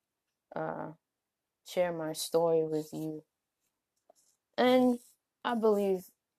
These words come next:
hearing another person's story is beneficial because you never know how much you really have in common with someone. Oh my goodness, Chico. Okay, I'll let you outside. Stop yelling at me.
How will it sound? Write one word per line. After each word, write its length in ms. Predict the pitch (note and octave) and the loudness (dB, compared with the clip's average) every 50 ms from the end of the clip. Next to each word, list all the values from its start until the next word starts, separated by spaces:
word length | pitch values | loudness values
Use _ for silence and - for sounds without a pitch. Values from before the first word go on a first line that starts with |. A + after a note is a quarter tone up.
| _ _ _ _ _ _ _ _ - E3+ F3 | _ _ _ _ _ _ _ _ -20 -10 -4
hearing 540 | G#3 G#3 G3+ G3+ G3 F#3 F#3 F#3 F#3+ - - _ - - - - - - - - _ _ _ _ _ _ _ _ _ | -2 -2 0 2 0 0 0 -2 -4 -6 -10 _ -20 -20 -20 -20 -20 -20 -20 -20 _ _ _ _ _ _ _ _ _
another 460 | - F2 - - E3+ F3+ F#3 F#3 F3+ | 0 0 0 2 2 2 2 2 2
person's 500 | F3 - - F3+ F3 - - E3+ E3 - | -2 -2 -2 -2 -2 -2 -4 -6 -6 -8
story 460 | - - - E3 E3 D#3+ D#3+ D#3+ D#3 D#3 | -8 -4 -2 0 2 2 2 2 0 -2
is 240 | D#3 D#3 D#3 - - - | -4 -6 -8 -12 -4 0
beneficial 880 | E3+ E3 E3 E3 D#3+ - - F#3+ F3+ F3 - - F3+ F3 F3 F3 F3 - _ _ _ _ _ _ _ _ _ _ _ _ _ _ | 0 0 2 0 -2 0 0 0 0 0 0 0 2 4 4 2 2 -2 _ _ _ _ _ _ _ _ _ _ _ _ _ _
because 340 | - - - G#3 F#3 F3+ F3 | -20 -8 -4 -4 -2 -2 -2
you 140 | G3 G#3 G3 | -4 -4 -4
never 420 | G3+ G#3 A3 A3 A3 A3 G#3+ G#3+ | -2 0 0 2 2 2 0 0
know 360 | G#3 G3+ G3 F#3+ F#3+ F#3 F#3 F3+ | 0 2 4 6 6 6 4 4
how 160 | F3+ F3 F3 F3 | 0 -2 -2 0
much 360 | E3+ E3+ E3 E3 - - - | 0 0 -2 -2 -4 -8 -8
you 180 | E3 E3 D#3+ | -6 -4 -4
really 300 | E3 E3 E3+ E3 E3+ E3+ | -2 0 0 0 0 -2
have 200 | E3+ E3 D#3+ D#3+ | -2 -2 -2 -2
in 120 | D#3+ D#3+ D#3+ - | -4 -6 -8 -6
common 440 | - E3+ E3+ E3 D#3+ D#3 D#3 D#3+ E3 | -6 -4 -2 -2 -2 -2 -4 -6 -6
with 160 | D#3+ D#3+ D#3+ | -8 -8 -6
someone. 680 | - - D#3 D#3 D#3 D#3 D#3 D#3 D3+ D3+ D3 D3+ E3+ - _ _ _ _ _ _ _ _ _ _ _ - | -4 -4 -2 -2 0 0 0 0 0 0 -2 -2 -4 -8 _ _ _ _ _ _ _ _ _ _ _ 6
Oh 200 | - F#3 G#3 A3 | 8 8 8 8
my 200 | A3+ G#3+ G3+ G3 | 8 8 8 8
goodness, 460 | F3 F#3+ G3+ G3 - F3 F3+ E3+ - | 8 8 6 6 6 4 2 0 0
Chico. 560 | - - F3+ E3 - D#3+ D3+ D3 D3 - - | -2 -6 -6 -2 2 2 4 4 4 4 2
Okay, 320 | F3 F3 - F#3+ F#3 F3 E3+ | 2 2 4 4 6 6 6
I'll 180 | - D3+ D3+ | 4 4 2
let 180 | D#3 E3 D#3+ - | 4 2 0 0
you 140 | E3 E3 D#3+ | -2 0 0
outside. 680 | D#3+ D#3 D#3+ - - - E3 D3+ C#3+ C#3+ C#3 C3 - | 2 2 0 -2 -2 0 0 2 2 0 -2 -4 -2
Stop 220 | - E3+ D#3+ D#3 D#3+ | 0 0 0 2 2
yelling 280 | D#3+ D3+ D3+ D3 C#3 C3+ | 0 0 2 0 0 -4
at 140 | C3+ A#2 G#2+ | -4 -6 -8
me. 520 | - - - _ _ _ _ _ - - | -14 -20 -20 _ _ _ _ _ -20 -20